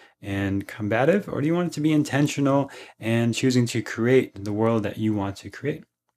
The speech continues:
And we get to do that. Yoga is one of the best ways. So check out the free challenge,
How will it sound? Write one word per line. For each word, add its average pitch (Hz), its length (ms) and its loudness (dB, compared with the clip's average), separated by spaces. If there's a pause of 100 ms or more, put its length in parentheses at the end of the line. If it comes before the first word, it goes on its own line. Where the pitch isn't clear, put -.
(240)
And 107 80 -4
we 110 80 4
get 127 120 0
to 110 80 -8
do 127 100 4
that. 101 260 2 (220)
Yoga 113 300 2
is 110 80 -2
one 110 100 4
of 104 80 2
the 107 60 -2
best 101 280 -2
ways. 139 300 4
So - 80 -6
check 175 240 -2
out 190 160 4
the 147 80 -6
free 156 180 0
challenge, 135 540 2